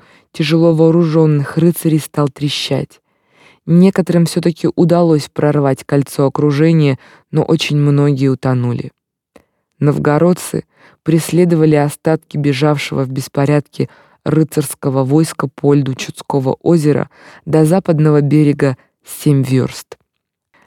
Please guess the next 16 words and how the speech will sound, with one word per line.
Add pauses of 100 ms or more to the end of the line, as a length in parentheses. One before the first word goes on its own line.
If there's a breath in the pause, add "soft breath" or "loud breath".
Ледовое
побоище,
именно
такое
название
получила
битва (380 loud breath)
на
Чудском
озере, (520 loud breath)
вошло
в
историю
как
образец
военной